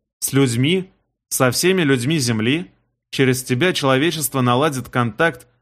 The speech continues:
и союз с твоим народом?» Серпентиец долго молчал. А когда заговорил,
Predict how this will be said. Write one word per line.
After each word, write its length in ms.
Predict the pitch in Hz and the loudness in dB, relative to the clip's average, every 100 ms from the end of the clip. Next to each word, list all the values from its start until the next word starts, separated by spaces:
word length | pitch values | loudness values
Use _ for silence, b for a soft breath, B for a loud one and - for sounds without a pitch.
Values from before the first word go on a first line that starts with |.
| _ | _
и 100 | 127 | -4
союз 420 | - 135 170 - - | 0 2 2 -2 -6
с 120 | - | -8
твоим 300 | 127 135 151 | -2 0 2
народом?» 500 | 127 117 160 156 92 - _ _ - | 2 2 0 -2 -6 -12 _ _ -6
Серпентиец 920 | - 139 127 123 117 175 185 - - | -2 -2 0 -2 -2 -2 -2 -2 -8
долго 360 | 135 135 156 143 | -2 0 2 0
молчал. 640 | 143 147 143 127 95 90 _ _ _ _ _ | 0 0 -2 -4 -4 -6 _ _ _ _ _
А 80 | 117 | -4
когда 300 | 135 143 196 | -2 0 2
заговорил, 640 | 175 147 127 120 123 170 | 2 2 2 2 2 -4